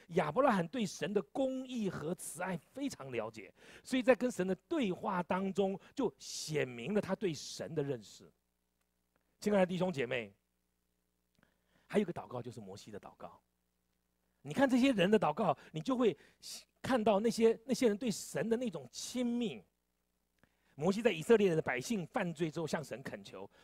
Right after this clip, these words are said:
他说什么？他跟神说：“哈，我愿意为这一群顶撞你的百姓死。”他说：“如果你要杀他们，就先杀我。”哎呦，他要威胁上帝啊。他说：“那你杀我好了，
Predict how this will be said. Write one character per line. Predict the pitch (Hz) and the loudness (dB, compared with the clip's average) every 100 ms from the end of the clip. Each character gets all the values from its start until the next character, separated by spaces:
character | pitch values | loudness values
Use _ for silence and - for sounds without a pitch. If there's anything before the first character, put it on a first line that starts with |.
| - | -8
他 | 240 | -4
说 | 240 269 | -2 -2
什 | - 98 | -4 -8
么？ | 92 95 - _ _ _ - | -8 -16 -18 _ _ _ 2
他 | 262 | 2
跟 | 320 330 | 4 2
神 | 190 180 | 2 0
说 | 185 190 | 0 -2
：“哈， | 147 113 95 - | -2 -4 -6 -16
我 | - 156 | -4 -2
愿 | 165 330 285 | 2 2 2
意 | 262 | 0
为 | 254 208 | 0 0
这 | - 320 | 2 2
一 | 214 | 2
群 | 175 - 139 185 - _ | -4 -8 -8 -8 -14 _
顶 | 170 - - | -2 -2 -2
撞 | 285 233 | 2 4
你 | 113 | 2
的 | 135 | -6
百 | - 180 | -6 -10
姓 | 175 147 | -10 -12
死。” | - - _ _ _ _ _ _ _ _ _ - | -14 -20 _ _ _ _ _ _ _ _ _ -4
他 | 226 | -2
说 | 220 | 0
：“如 | 240 285 | 0 2
果 | 254 | 2
你 | 143 | 2
要 | 214 | 0
杀 | - 196 | 2 -2
他 | 175 170 | 0 -2
们， | 214 _ | -4 _
就 | - | -8
先 | 151 147 | -4 0
杀 | 131 127 | 0 0
我。” | 87 - _ _ _ _ _ - | -4 -16 _ _ _ _ _ -8
哎 | 117 | -6
呦， | 92 - _ _ _ | -6 -12 _ _ _
他 | - | -4
要 | 180 | -2
威 | 175 240 | -2 -4
胁 | 175 | -6
上 | 107 113 98 | -6 -8 -8
帝 | 92 | -20
啊。 | - _ _ _ _ _ _ _ _ _ _ _ _ _ | -20 _ _ _ _ _ _ _ _ _ _ _ _ _
他 | 220 | 0
说 | 220 254 | 0 0
：“那 | 247 | -2
你 | 135 | -2
杀 | 202 214 | -4 -4
我 | 139 | -4
好 | 156 95 | -6 -8
了， | 87 | -10